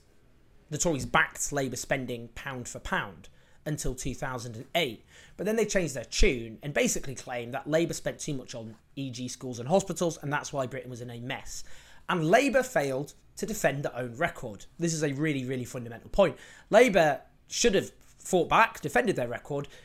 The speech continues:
but they ended up essentially caving to what the Conservatives said. And you ended up with left-wing critics of New Labour, hi, <laughs> having to defend New Labour's spending record from New Labour people themselves. Anyway, that's what happened. But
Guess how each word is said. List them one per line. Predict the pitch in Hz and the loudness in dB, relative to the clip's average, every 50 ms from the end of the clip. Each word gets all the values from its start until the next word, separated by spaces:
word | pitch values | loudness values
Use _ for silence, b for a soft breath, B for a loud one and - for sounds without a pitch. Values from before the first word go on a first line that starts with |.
| B B | B B
but | - 196 | -2 2
they | 202 208 220 247 | 4 4 4 4
ended | 247 294 214 190 | 4 2 2 2
up | 208 202 - - _ _ _ | 2 0 -2 -10 _ _ _
essentially | - - 247 214 196 - 208 | 0 0 2 2 2 -2 -2
caving | - - 285 330 311 247 165 131 113 104 98 - _ - _ | 8 10 10 10 10 6 4 0 -2 -6 -12 -16 _ -20 _
to | - - | -2 -2
what | 160 127 - | -2 -2 -6
the | 139 | -8
Conservatives | - 143 135 - - 135 117 104 - 117 107 | -8 -6 -6 -6 -6 -8 -8 -10 -10 -8 -8
said. | - - 117 104 101 B B B B B | -6 -6 -8 -10 -10 B B B B B
And | B 160 180 | B -2 0
you | 220 | 2
ended | 247 233 220 196 | 2 2 0 0
up | 175 | 0
with | 160 151 156 | -2 -2 2
left-wing | 180 196 175 - - 175 170 | 2 2 0 0 -4 -4 -4
critics | 156 - 202 208 - 143 - - | -2 -2 -4 -4 -4 -6 -6 -6
of | 127 | -6
New | 123 139 135 | -6 -6 -4
Labour, | 135 147 156 156 139 113 117 113 117 - _ _ - - | -2 0 0 0 0 -4 -8 -10 -10 -14 _ _ -20 -20
hi, | - - - 139 131 - - | -12 -6 -4 -4 -4 -4 -4
<laughs> | 196 175 - - - - - - - - | -6 -4 -4 -6 -6 -6 -8 -8 -10 -12
having | - - 175 165 170 165 | 0 0 2 2 2 0
to | 156 - | 0 -2
defend | 151 156 - - 170 160 156 151 | -4 -4 2 4 4 4 6 4
New | 147 139 139 | 0 0 0
Labour's | 143 143 139 139 131 131 - | 2 2 2 2 0 -2 -4
spending | - - 139 135 127 120 | -2 -2 -2 -2 -2 -4
record | 127 120 - - 131 120 117 110 - - | -4 -6 -6 -6 -6 -6 -6 -6 -10 -14
from | - - - 123 113 117 120 - | -12 -6 -6 -4 -6 -6 -8 -10
New | 131 123 120 | -8 -8 -6
Labour | 120 117 117 110 110 | -6 -6 -6 -8 -6
people | - - 120 104 - 104 | -6 -6 -6 -4 -6 -10
themselves. | 104 110 107 - - 185 170 127 110 - B B B B B B B B - | -10 -10 -8 -2 2 2 2 2 2 -4 B B B B B B B B 4
Anyway, | 269 262 233 156 127 104 - - | 6 6 6 4 2 0 -4 2
that's | - 180 180 170 - | 4 4 4 4 0
what | 160 123 | -2 -2
happened. | 226 240 - - 98 - B B B B B | -2 -4 -6 -6 -14 -16 B B B B B
But | - 233 226 - - | 2 2 2 0 -10